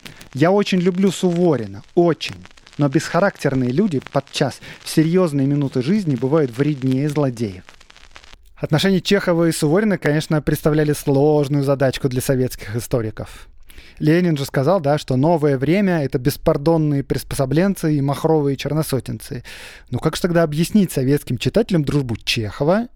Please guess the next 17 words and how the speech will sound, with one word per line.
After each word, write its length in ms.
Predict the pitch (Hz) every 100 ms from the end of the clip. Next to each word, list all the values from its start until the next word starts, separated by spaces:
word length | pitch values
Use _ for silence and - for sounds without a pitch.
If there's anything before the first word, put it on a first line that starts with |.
| -
и 120 | 120
Суворина? 720 | - 175 233 160 117 104 101 - - - - - - - - - -
Ну 180 | 170 269
и 40 |
придумывали 600 | - 160 143 254 233 190
что-то 280 | 156 175 -
типа, 340 | - 156 147
что 240 | 135 - 139
Суворин 580 | - 143 151 202 190 175
много 320 | 156 165 156
лет 160 | 170
обманывал 800 | 175 127 120 143 156 156 147 156 -
Чехова 540 | - 123 156 - 120
и 80 | 113
пользовался 760 | - 135 139 151 139 131 127 131
его 160 | 123
невинностью. 840 | 123 123 117 123 110 107 - 139